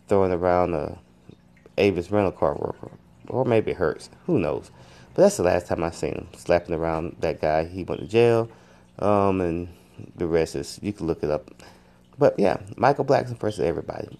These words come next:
And listen, I like Michael Blackson. Michael Blackson is hilarious to me. I mean, he's a hilarious comedian. Um, and, you know, we'll see where this goes. We'll see where this goes. But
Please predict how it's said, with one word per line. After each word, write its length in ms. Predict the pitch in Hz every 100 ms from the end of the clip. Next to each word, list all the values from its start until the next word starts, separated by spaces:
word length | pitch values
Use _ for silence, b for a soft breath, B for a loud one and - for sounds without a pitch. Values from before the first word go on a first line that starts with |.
| -
And 80 | 170
listen, 240 | 143 -
I 60 | -
like 240 | 185 -
Michael 300 | 82 71 -
Blackson. 360 | - 65 - - - B B -
Michael 220 | 85 -
Blackson 380 | 110 80 - 71
is 160 | 90
hilarious 640 | 101 85 92 95 95 80 -
to 200 | - -
me. 100 | - - -
I 60 |
mean, 120 | 120 120
he's 180 | 135
a 140 | 117 101
hilarious 800 | 107 104 95 95 82 - - - B B B B
comedian. 580 | - 87 85 80 78 - - B B -
Um, 500 | 104 104 104 104 98 -
and, 520 | 123 127 127 123 - - _ _ _ _ _ _ _ _ _ _ _ -
you 80 | 185
know, 180 | 180 208
we'll 220 | 233 233
see 160 | 214
where 100 | 147
this 140 | 113 -
goes. 260 | - - 107
We'll 160 | 113 123
see 120 | 92
where 100 | 80
this 100 | -
goes. 240 | 71 71
But 260 | - 101